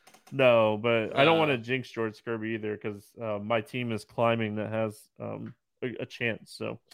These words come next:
Speaker 1: All right, Castillo. I mean, again, like, I think today we'll see some ownership finally on this Seattle pitcher. Maybe, maybe not. Um, but, uh, why are we not attacking <laughs> Miami? This is not a good team. This is not a good lineup. Like,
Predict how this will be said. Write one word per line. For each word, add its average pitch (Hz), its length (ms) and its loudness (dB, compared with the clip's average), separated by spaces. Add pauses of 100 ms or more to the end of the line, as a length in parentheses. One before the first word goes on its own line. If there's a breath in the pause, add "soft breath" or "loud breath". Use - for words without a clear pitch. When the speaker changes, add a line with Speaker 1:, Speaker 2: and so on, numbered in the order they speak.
(880 soft breath)
Speaker 1:
All 175 180 10
right, 127 320 8 (320)
Castillo. 160 580 4
I 160 240 4
mean, 190 460 4
again, 156 600 6
like, 127 400 0 (380)
I 185 140 10
think 247 260 0
today 180 360 8
we'll 190 180 4
see 190 180 -2
some 175 220 0
ownership 180 480 2
finally 175 480 4
on 180 140 2
this 180 180 -4
Seattle 180 340 2
pitcher. 185 480 -4 (300)
Maybe, 202 680 6
maybe 196 400 6
not. 220 380 2 (160)
Um, 139 680 6 (240)
but, 165 320 6 (140)
uh, 135 260 -6
why 185 320 6
are 262 100 4
we 233 140 0
not 185 360 4
attacking 190 520 4
<laughs> 165 160 4
Miami? 214 360 8
This 139 160 -2
is 151 80 -8
not 190 240 4
a 190 40 4
good 190 280 0
team. 202 360 -2
This 156 180 -4
is 160 40 -10
not 190 200 0
a 190 40 -6
good 185 140 -4
lineup. 165 480 0
Like, 120 260 0